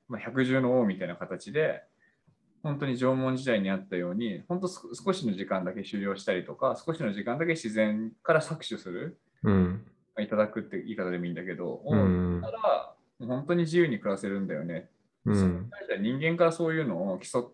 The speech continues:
Speaker 1: て、争ってやる必要ないんだよね、みたいなのは、なんかビジョン、脱人間中心主義の社会構築のビジョンとしてはある気がするな。
Speaker 2: うん。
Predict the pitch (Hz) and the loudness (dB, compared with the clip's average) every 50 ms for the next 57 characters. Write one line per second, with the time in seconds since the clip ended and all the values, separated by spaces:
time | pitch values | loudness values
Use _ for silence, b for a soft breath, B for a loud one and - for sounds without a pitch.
0 | _ _ 104 101 95 - - 107 107 107 104 117 107 107 - _ _ 101 98 95 | _ _ -2 0 0 2 2 2 2 2 2 0 -6 -6 -8 _ _ -4 -2 -2
1 | 87 82 - - 110 107 110 107 - 147 135 131 147 165 165 139 104 98 101 107 | -2 -2 -4 -6 -6 -6 -6 -6 -4 -4 -2 0 0 0 0 0 0 0 2 0
2 | 107 101 95 90 95 95 82 90 90 87 82 104 131 135 123 85 67 - _ _ | 0 0 -2 -4 -4 -6 -6 -6 -8 -8 -6 -4 -2 -2 -2 -4 -6 -10 _ _
3 | _ _ _ _ _ _ _ _ _ _ _ _ _ _ _ _ _ _ _ _ | _ _ _ _ _ _ _ _ _ _ _ _ _ _ _ _ _ _ _ _
4 | _ _ _ _ _ _ _ _ _ _ _ _ - 254 269 233 - 90 78 151 | _ _ _ _ _ _ _ _ _ _ _ _ -4 -4 -4 0 2 2 0 2
5 | - 165 190 202 - 202 131 98 101 170 208 214 196 151 139 147 151 151 151 156 | 0 -2 0 0 2 0 0 4 4 4 4 4 2 0 0 0 0 0 0 0
6 | 160 156 170 165 165 165 175 175 165 175 180 156 117 98 95 92 95 - 113 - | 0 0 0 0 0 2 0 0 0 0 -2 -2 -2 -2 -2 -2 -4 -8 -2 -2
7 | 135 139 139 143 156 156 147 - 107 98 92 101 117 120 120 104 - - 87 - | 0 0 0 -2 -6 -6 -6 -6 -6 -6 -4 -4 -4 -4 -4 -6 -6 -8 -12 -16
8 | - - 123 170 208 208 - - - - - - 117 117 123 131 147 160 165 165 | -6 -2 0 0 0 -2 -4 -6 -6 -6 -10 -12 -18 -14 -10 -8 -6 -4 -4 -4
9 | 170 170 170 - 120 110 104 98 95 92 92 95 98 98 | -4 -6 -4 -2 0 2 2 2 2 2 0 0 -4 -10